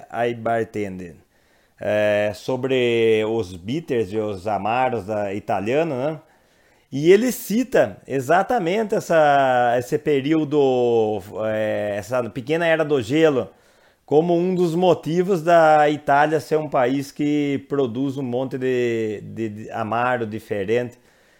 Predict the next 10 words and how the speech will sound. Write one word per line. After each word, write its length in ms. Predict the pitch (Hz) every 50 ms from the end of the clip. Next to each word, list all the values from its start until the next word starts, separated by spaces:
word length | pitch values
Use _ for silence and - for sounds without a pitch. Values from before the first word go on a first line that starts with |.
| _ _ _
é, 340 | - 107 110 110 107 104 107
já 160 | 104 113 120
que 100 | 117 -
eles 220 | 131 120 120 110 90
julgam 420 | 90 110 127 135 127 120 117 110
que, 680 | 90 - 117 113 107 107 98 98 95 92 92 87 90 90 - - - - - - - 92
ah, 640 | 95 104 101 101 104 104 104 104 104 104 101 98 98 - -
po-, 440 | 110 113 110 101 107 101 104 107 -
apesar 600 | - 98 - - - 87 87 117 127 139 156 170 160
do 280 | 151 160 147 123 -